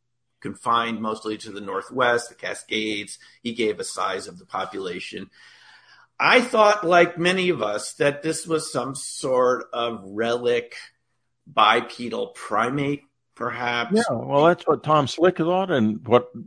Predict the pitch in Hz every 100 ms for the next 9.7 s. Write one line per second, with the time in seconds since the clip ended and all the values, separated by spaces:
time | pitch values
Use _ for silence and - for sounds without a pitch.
0 | - _ - 120 110 113 151 139 147 147
1 | 139 160 175 185 131 - 104 98 104 113
2 | 117 - 131 156 123 - 185 170 110 113
3 | 120 113 - 143 196 90 101 104 95 104
4 | 98 98 - _ - - - - 127 123
5 | 120 127 120 123 135 135 147 190 202 131
6 | 123 110 107 - 117 - 120 113 113 -
7 | _ _ _ _ _ _ _ _ _ _
8 | _ _ _ 139 151 151 139 127 - -
9 | 143 175 165 107 113 101